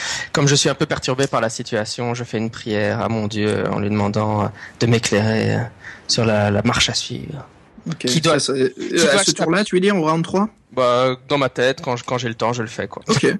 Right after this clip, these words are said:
Speaker 2: Non, tu, tu, euh, bah, tu, t'as largement le, le, enfin, au prochain round, comme là, t'observais un petit peu.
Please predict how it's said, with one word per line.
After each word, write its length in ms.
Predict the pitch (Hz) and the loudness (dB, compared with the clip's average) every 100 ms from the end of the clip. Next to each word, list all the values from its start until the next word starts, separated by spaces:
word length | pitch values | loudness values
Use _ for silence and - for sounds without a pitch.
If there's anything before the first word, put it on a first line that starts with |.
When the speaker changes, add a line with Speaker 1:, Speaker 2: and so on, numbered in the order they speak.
| - - - - | -6 -20 -20 -2
Speaker 2:
Non, 120 | 151 | 0
tu, 260 | - 160 147 | 4 6 6
tu, 140 | - 147 | 4 4
euh, 320 | 143 139 135 | 6 6 4
bah, 120 | 185 | 2
tu, 260 | - 147 139 | 0 0 0
t'as 180 | 147 139 | 0 0
largement 380 | 139 139 135 | 2 2 4
le, 200 | 131 131 | 6 6
le, 320 | 135 139 135 147 | 4 2 2 2
enfin, 140 | 147 | 4
au 60 | 147 | 4
prochain 280 | 143 156 143 | 4 2 4
round, 180 | 143 - | 2 2
comme 180 | 143 | 0
là, 120 | 143 147 | 2 2
t'observais 480 | - 139 139 135 | 2 2 2 2
un 80 | 139 | 2
petit 180 | 131 - | 2 0
peu. 220 | 139 156 | 2 2